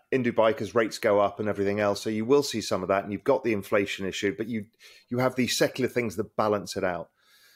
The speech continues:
The U S, for example, massively overbuilt property in too short a period of time 'cause they extrapolated the trend rate of growth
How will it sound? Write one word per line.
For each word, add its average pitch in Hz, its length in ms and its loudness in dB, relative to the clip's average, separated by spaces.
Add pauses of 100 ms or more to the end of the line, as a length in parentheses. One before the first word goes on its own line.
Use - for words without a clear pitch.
(280)
The 127 120 0
U 151 220 6
S, 143 160 2
for 127 140 0
example, 110 380 0
massively 110 640 0
overbuilt 101 540 2
property - 360 -8
in 92 80 -2
too 104 160 -6
short 87 280 -2
a - 40 -12
period 90 180 0
of 92 100 -4
time 87 280 -4 (420)
'cause 107 160 0
they 113 140 6
extrapolated 127 760 0
the 110 80 -2
trend 127 300 -2
rate 107 160 4
of - 120 -4
growth 104 320 4